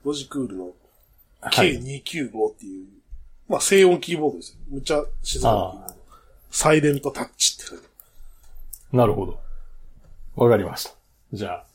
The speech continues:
Speaker 2: まあ、皆さん良きキーボードライフをということで。
Speaker 1: はい。
Speaker 2: この番組は今バイクに乗っている方、興味だけはあるという方、以前は乗っていたという方、ただなんとなく聞いているという方、そんな方々にお届けするバイク系ネットラジオです。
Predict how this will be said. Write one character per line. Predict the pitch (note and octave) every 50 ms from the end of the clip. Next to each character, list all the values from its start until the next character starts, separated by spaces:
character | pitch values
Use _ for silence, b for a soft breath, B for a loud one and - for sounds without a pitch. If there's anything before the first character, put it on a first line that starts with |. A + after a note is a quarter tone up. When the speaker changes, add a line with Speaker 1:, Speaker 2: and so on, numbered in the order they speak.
| _ _ _ _ _ _ _ _ _ -
Speaker 2:
ま | - F2
あ、 | F2+
皆 | G#2 A2+ A2 -
さ | - G2+
ん | F#2
良 | G2+ C3+ -
き | G#3+ C#3 B2
キ | - - - D3+ D3 C#3
ー | B2
ボ | A#2 A#2+ A#2+ A#2
ー | G2+
ド | A2 A2
ラ | A#2 A2
イ | G#2 F#2
フ | - F#2 F2+
を |
と | - - G2+
い |
う | G2
こ | - -
と | - -
で。 | - - _ _ _ _ _ _ _ _ _ _ _
Speaker 1:
は | - - A#2+ G2+
い。 | F#2 - - _ _ _ _ _ _ _ _ _ _ _ _ _
Speaker 2:
こ | - D3
の | C3+ C3
番 | B2 A#2+ A#2 A2+
組 | A2 A2 A#2 C#3+
は | F3+ - -
今 | C#3+ B2+ A2+
バ | A#2 A2+
イ | G#2
ク | - A2
に | G2
乗 | F#2 F#2+
っ | F2+ -
て | - -
い | G2
る | F#2+
方、 | - G#2 - - -
興 | - D#3+ C3
味 | A2+ A2 G2+
だ | A2 G#2+
け | - F#3+
は | F3+
あ | B2+
る | G2+ F2
と | - F#2
い | F2
う | E2+
方、 | - - - E3+ D3
以 | C3 A2+
前 | A#2 A2+ G#2+
は | G2+ G2
乗 | G2 G2
っ | -
て | - A2
い | F#2+
た | - G2 -
と | -
い | -
う | F2+
方、 | G2 G2+ - D#3 -
た | - A#2+
だ | A2+ A#2+
な | A#2 B2
ん | C#3 C#3+
と | D3 D3
な | C3+ -
く | - -
聞 | - G#2 F#2+
い |
て | - G#2
い | G2
る | F#2+ F2
と | - F#2
い | F2
う | -
方、 | A2 A2 - D#3+ - -
そ | - - A#2
ん | A2
な | A2 G#2
方 | - A2 -
々 | G2 G2+ - - G2
に | G2 F#2
お |
届 | F2+ G2+ G#2 A2 G2
け | F#2+
す | - - -
る | G2+
バ | F#2+ A2+ C#3
イ | D#3
ク | - -
系 | - - C3 B2+
ネ | A2+ A2
ッ |
ト | - A#2+
ラ | G#2+ G#2
ジ | F#2+ F#2+
オ | F#2 F#2+
で | A#2 A2+
す。 | - - -